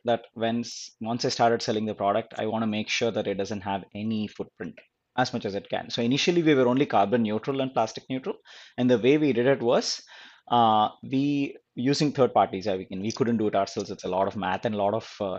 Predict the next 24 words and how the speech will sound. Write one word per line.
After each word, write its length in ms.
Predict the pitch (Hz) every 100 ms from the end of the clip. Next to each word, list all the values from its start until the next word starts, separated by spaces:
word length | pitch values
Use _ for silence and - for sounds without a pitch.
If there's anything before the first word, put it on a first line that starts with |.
| -
information 500 | 107 113 101 101 117
that 140 | 107
we 80 | 110
had 220 | 113 104
to 100 | 113
provide. 380 | 101 101 113 185
So 100 | -
we 140 | 143 147
provided 500 | 139 135 156 180 -
all 260 | 120 117 131
the 100 | 127
manufacturing 640 | 113 101 107 113 - 117
information, 720 | 107 - 101 98 - 110 101
the 100 | 98
shipments, 540 | - 113 - 113 107 -
the 120 | 101
mi-, 200 | 98 104
number 280 | 104 110 110
of 120 | -
miles 380 | 101 104 107 107 -
of 180 | 98 107
spoon 320 | - 117 110
travels, 580 | - 95 95 101 104 - - - - -
and, 300 | 107 104 98